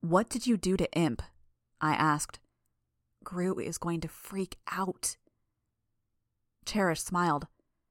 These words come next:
"She decided to help me get back at the Nine. They're planning on inflicting a fate worse than death on me, you see.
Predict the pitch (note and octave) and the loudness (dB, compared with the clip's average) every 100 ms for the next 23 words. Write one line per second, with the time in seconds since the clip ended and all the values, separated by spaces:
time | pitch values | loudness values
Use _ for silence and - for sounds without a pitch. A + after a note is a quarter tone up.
0 | _ _ _ _ - A#3 A3+ A3+ A3+ A3+ | _ _ _ _ 0 2 2 4 4 4
1 | F#3 D#3+ E3+ G3+ G3 G3+ G3 G3 G3+ G#3 | 0 -2 0 0 2 4 4 2 0 2
2 | G#3 D#3 D#3 _ _ _ _ - A3 - | 4 2 -4 _ _ _ _ 2 2 4
3 | C4 C4+ B3 F#3+ F#3+ - A3 - G3 F#3 | 4 4 4 2 0 0 0 0 -2 0
4 | G3+ G3+ F#3 F#3 F#3 F3+ F3+ F#3+ F#3 D#3+ | 0 2 0 0 0 2 2 4 2 2
5 | D3+ D3 D#3 F3+ F3+ | 0 -2 0 0 -2